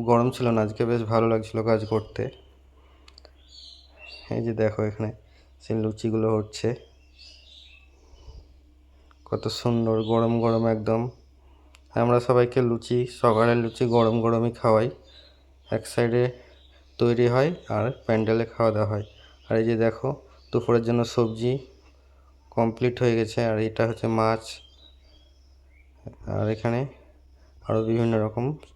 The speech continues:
তরকারিগুলো করছে। তো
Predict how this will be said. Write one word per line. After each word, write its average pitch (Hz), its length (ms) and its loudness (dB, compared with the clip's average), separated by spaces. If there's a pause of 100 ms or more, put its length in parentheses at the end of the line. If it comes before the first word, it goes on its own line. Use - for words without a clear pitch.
(760)
তরকারিগুলো 110 500 0 (120)
করছে। 107 400 -4 (4000)
তো 113 100 2